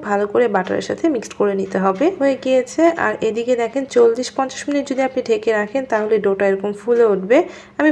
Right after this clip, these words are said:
পঞ্চাশ মিনিটের মতো ঢেকে রেখেছিলাম। এখন ডোয়ের বাতাসটাকে বের করে নিয়ে ডোটাকে আমি একটা বোর্ডের মধ্যে তুলে নিচ্ছি। আর ডোটা কতটা সফট দেখতে পাচ্ছেন। ডোটা আপনি যত সফট করে তৈরি করবেন আপনার পাউরুটি তত বেশি সফট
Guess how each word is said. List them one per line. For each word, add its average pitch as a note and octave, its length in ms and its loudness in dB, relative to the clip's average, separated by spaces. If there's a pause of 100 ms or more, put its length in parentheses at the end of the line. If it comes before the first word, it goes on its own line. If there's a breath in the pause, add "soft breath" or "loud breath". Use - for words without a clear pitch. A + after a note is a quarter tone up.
পঞ্চাশ A3+ 300 2
মিনিটের A#3+ 280 -2
মতো A#3 200 0
ঢেকে G#3 200 2
রেখেছিলাম। G#3+ 560 2
এখন A#3 140 -4 (120)
ডোয়ের A3 340 4
বাতাসটাকে G3 520 0
বের F#3+ 240 -2 (100)
করে G#3+ 180 6 (120)
নিয়ে A#3+ 220 2 (680 loud breath)
ডোটাকে G3+ 400 4 (100)
আমি A3+ 120 0 (100)
একটা - 160 -2
বোর্ডের G3 420 4
মধ্যে G3 220 4 (120)
তুলে G#3 220 8
নিচ্ছি। E3 380 2 (480 loud breath)
আর F#3+ 160 -2
ডোটা G#3 280 4
কতটা A#3 320 2 (100)
সফট A3+ 320 4
দেখতে F3+ 300 2
পাচ্ছেন। F#3 420 -2 (100)
ডোটা G#3 220 0
আপনি G3+ 240 -2
যত F#3+ 140 2 (140)
সফট A#3 260 -2
করে C4 180 6
তৈরি B3+ 240 2
করবেন C4 400 2 (520 loud breath)
আপনার F3 440 0
পাউরুটি G#3 500 0 (140)
তত F#3 240 0 (160)
বেশি F#3 200 0 (140)
সফট F#3+ 240 2